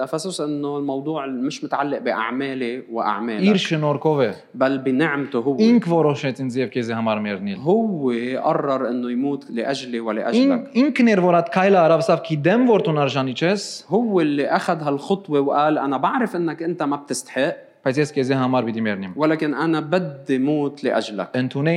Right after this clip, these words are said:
Speaker 2: ինձ քու կյանքի Տեր և Փրկիչը,
Speaker 1: «قبلني رب ومخلص
Speaker 2: և
Speaker 1: بحياتك،
Speaker 2: դու ինձ մեկ ըլաս։
Speaker 1: وأنت رح تكون معي.»
Speaker 2: Ամեն։
Speaker 1: أمين.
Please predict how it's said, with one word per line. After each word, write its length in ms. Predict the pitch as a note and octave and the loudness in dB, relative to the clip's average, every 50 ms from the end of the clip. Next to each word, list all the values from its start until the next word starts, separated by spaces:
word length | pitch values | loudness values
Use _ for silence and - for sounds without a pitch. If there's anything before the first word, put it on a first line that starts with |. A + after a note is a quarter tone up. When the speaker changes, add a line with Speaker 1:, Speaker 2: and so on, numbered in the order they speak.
| D#3+ C#3+ | 0 -2
Speaker 2:
ինձ 120 | C3+ A#2 B2 A2 - | -2 -4 -6 -8 -8
քու 80 | A2+ A#2 | -8 -6
կյանքի 260 | B2 A#2+ A#2+ - B2 A2 A2+ | -6 -6 -6 -6 -6 -4 -2
Տեր 120 | B2 B2 A#2+ | 0 0 0
և 80 | A#2 A2+ - | 0 -2 -4
Փրկիչը, 400 | A#2 A2 G#2 A#2 A2+ - B2 B2+ C#3+ - - C#3+ | -4 -4 -4 -6 -4 -4 -4 -4 -4 -6 -6 -6
Speaker 1:
«قبلني 680 | B2+ A#2 D3 D#3+ F3 F#3+ F#3 F3+ D#3+ D3+ C#3 C3 B2+ | -2 2 2 4 4 4 4 4 4 2 2 0 0
رب 260 | B2+ C#3 D3+ D3 C#3 C3+ | 2 0 0 0 0 -2
ومخلص 580 | B2+ B2 B2+ B2 - D3 C#3 C3 C3 B2 - | -2 -2 -2 -2 -2 -4 -2 -2 -4 -4 -4
Speaker 2:
և 40 | - | -4
Speaker 1:
بحياتك، 640 | A2 - - B2 B2+ B2+ C3 C3 - C#3+ D3+ B2+ B2 | -4 -4 -4 -4 -4 -4 -6 -2 0 0 0 2 0
Speaker 2:
դու 120 | D3 C#3+ C#3 C3+ | 0 0 0 0
ինձ 80 | A#2+ | 0
մեկ 180 | B2+ C3 B2 A#2 A2+ | 0 0 2 0 0
ըլաս։ 420 | G#2 G2 G2 - - - - - - | -2 -4 -8 -10 -14 -16 -18 -10 -4
Speaker 1:
وأنت 340 | C3 C#3+ C#3 C#3+ D#3+ D#3+ D#3 | 0 0 2 2 0 0 0
رح 240 | C#3+ C3+ B2 - C3 | 0 0 0 -2 -6
تكون 540 | B2+ - - D3 D3 C#3+ C#3 C3+ C3 C3 A#2+ A2+ | -10 -6 -4 -2 -2 0 -2 -2 -4 -4 -4 -2
معي.» 320 | A#2+ B2 A2+ G#2+ F#2+ - - - - | -2 0 0 -2 -2 -6 -10 -10 -6
Speaker 2:
Ամեն։ 260 | A2 A2 A2 C3 D#3 D3 - - _ _ _ _ - G#2 | -2 0 0 0 -2 -4 -6 -12 _ _ _ _ -10 -8
Speaker 1:
أمين. 340 | G#2+ A2+ B2+ D3 F3 G#3+ | -6 -4 -2 -2 -2 -4